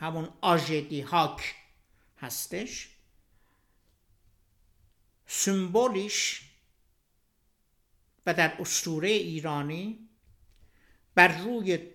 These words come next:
دو دوشش دو مار رشد کرده بود به جای بوسهٔ شیطان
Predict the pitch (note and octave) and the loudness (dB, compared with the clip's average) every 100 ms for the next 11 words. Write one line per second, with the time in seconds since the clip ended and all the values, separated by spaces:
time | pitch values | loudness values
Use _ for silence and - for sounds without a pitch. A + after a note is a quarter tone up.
0 | _ G#3 A3 G#3+ A3 A#3 A3+ - A#3 A#3 | _ 8 8 6 -4 -2 -2 0 0 -2
1 | A#3 - - - - G#3+ G3+ G3 G#3 F#3 | -4 -6 -10 -4 2 4 6 6 8 8
2 | D3+ - - - _ _ _ _ _ _ | 6 0 -10 -18 _ _ _ _ _ _
3 | _ _ - D#3 F3+ - - - G3+ F#3+ | _ _ -4 0 2 2 -2 -2 0 0
4 | G3 F#3 G3 G#3 C4 - - _ _ _ | -2 -6 -4 -6 -6 -10 -20 _ _ _
5 | _ _ _ _ _ _ - E3+ F#3 G3 | _ _ _ _ _ _ 0 0 4 4
6 | G3 F3 F3 E3 D3 F#3 F3 D#3 - C#3+ | 4 0 -4 -6 -4 -4 -4 -4 -4 -6
7 | C3+ D#3 F3+ A#3+ | -8 -4 -2 -4